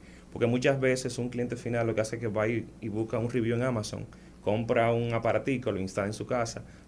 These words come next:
lo, lo, lo configura mal y dice que está funcionando, que eso le va a proteger su internet, pero no es así. No es así. Entonces, ¿dónde está la segmentación de red?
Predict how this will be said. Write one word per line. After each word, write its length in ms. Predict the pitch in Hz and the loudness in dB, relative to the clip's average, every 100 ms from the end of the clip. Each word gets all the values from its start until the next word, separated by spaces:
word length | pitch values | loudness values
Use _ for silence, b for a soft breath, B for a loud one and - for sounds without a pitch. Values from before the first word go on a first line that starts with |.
| - | -4
lo, 140 | 101 - | -4 0
lo, 220 | 107 - - | -2 -2 -2
lo 120 | 120 117 | -2 2
configura 480 | 127 139 123 151 156 | 2 4 6 6 8
mal 320 | 160 131 - - - - | 6 4 0 -10 -18 -6
y 20 | |
dice 120 | - 113 | -2 0
que 40 | |
está 120 | 101 | 0
funcionando, 380 | 107 110 107 139 | 0 0 0 2
que 80 | 110 | 0
eso 100 | 110 | 0
le 60 | 117 | 0
va 60 | |
a 20 | |
proteger 260 | 113 - 113 | 0 -2 -4
su 80 | 110 | -2
internet, 360 | 107 104 127 - | -2 0 -2 -6
pero 120 | 90 | -4
no 80 | 104 | -2
es 40 | |
así. 240 | 101 - - - - - - - - - - | -2 -4 -6 -8 -20 -20 -20 -20 -20 -20 -8
No 60 | 92 | -4
es 60 | |
así. 160 | 90 127 | -2 -4
Entonces, 520 | 156 - - 101 110 - - | -6 -4 -2 0 0 -4 -4
¿dónde 160 | 113 | -2
está 120 | 127 | 2
la 80 | 127 | 0
segmentación 540 | 123 113 107 107 - 107 | 0 -2 -2 -4 -2 -2
de 120 | 104 | 0
red? 200 | 110 | -2